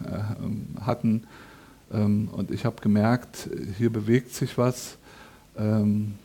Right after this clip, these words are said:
die Leute fangen wieder an, ja, neu auch, auch, äh, sich zu finden, ja, auch, auch sich neu in die Situation hineinzufinden. Ähm, diese Fröhlichkeit, die war in den Monaten zuvor noch nicht so da, ne? Da war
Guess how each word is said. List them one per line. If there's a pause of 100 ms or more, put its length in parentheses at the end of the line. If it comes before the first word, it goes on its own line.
die
Leute
fangen
wieder
an, (240)
ja, (800)
neu (720)
auch,
auch,
äh,
sich
zu
finden,
ja,
auch,
auch (180)
sich
neu
in
die
Situation
hineinzufinden. (800)
Ähm, (240)
diese
Fröhlichkeit,
die
war
in
den
Monaten
zuvor
noch
nicht
so
da,
ne?
Da
war